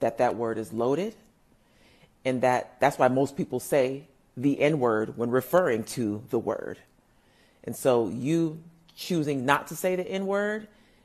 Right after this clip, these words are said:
is at best an edgy choice. You can be edgy, you can be a comedian, you can push the envelope, but also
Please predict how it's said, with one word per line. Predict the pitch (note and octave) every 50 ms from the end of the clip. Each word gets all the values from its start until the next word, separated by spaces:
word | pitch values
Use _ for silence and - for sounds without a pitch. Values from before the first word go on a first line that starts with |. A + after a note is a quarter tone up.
| _ _ _ _ -
is | D3 C#3 -
at | - D#3 D3 B2+ C3 -
best | F#3 G3 D#3 - - - - -
an | C3+ B2+ - -
edgy | - D3 D3 - C#3 C3 A#2+
choice. | - - - A2+ F#2 - - C#3+ - - - - _ _ -
You | - A#3+ D4+ E4
can | - C4+
be | A#3+ A#3+ G#3+ -
edgy, | E3+ E3+ E3 F3 F3+ F#3 G3 - - - - _ -
you | - F3 F3+
can | - A3+
be | G3+ G#3+ G#3
a | G3+
comedian, | G3+ - F3 E3 E3 E3+ E3+ E3 E3+ E3+ E3+ E3+ - - - -
you | - C3+ F#3 G3
can | G#3 F#3+
push | - G#3 G3 -
the | F3 D#3+ -
envelope, | D3+ D3+ D#3 D3+ D#3 D#3 D3+ D#3+ D#3+ - - - -
but | D#3+ F#3
also | G3 G#3 F#3+ - E3 D3+ D3 D3+ D#3 D#3